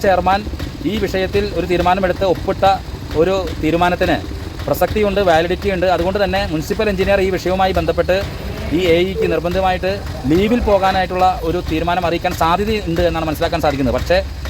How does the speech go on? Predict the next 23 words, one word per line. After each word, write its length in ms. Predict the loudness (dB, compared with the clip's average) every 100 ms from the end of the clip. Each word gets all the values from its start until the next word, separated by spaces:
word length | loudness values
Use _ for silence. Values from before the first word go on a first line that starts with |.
| -4
അങ്ങനെ 160 | 0 2
ഒരു 60 | 2
തീരുമാനമെടുത്താലും 680 | 2 2 2 2 0 0 -2 -6 -10 -8 -6
അസിസ്റ്റന്റ് 380 | -4 -4 -2 0
എഞ്ചിനീയർ 180 | 2 2
ആയിട്ടുള്ള 240 | 2 2 2
ഈ 20 | 0
ഉദ്യോഗസ്ഥ 460 | 0 2 2 2 2 2
തീരുമാനം 260 | 0 0 0
അംഗീകരിച്ചാൽ 400 | 0 0 2 2
മാത്രമേ 240 | 2 0 -2
ഈ 20 | -4
വിഷയത്തിനൊരു 420 | -2 -2 -2 -4 -2
തീർപ്പ് 220 | -2 2
വീഴുകയുള്ളൂ. 380 | 2 4 2 2 -2 -6 -6 0
എന്നാൽ 140 | 4 6
അവർ 100 | 4
അംഗീകരിക്കാൻ 360 | 2 0 0 2
സാധ്യതയില്ല. 420 | 2 4 2 4 2 0 -6 -6 -2
മുൻപും 320 | 0 4 4 4 2
അവരിരുന്ന 440 | 4 4 2 2 2 0 -4 0
തദ്ദേശ 320 | 2 4 4 4
ഭരണ 180 | 2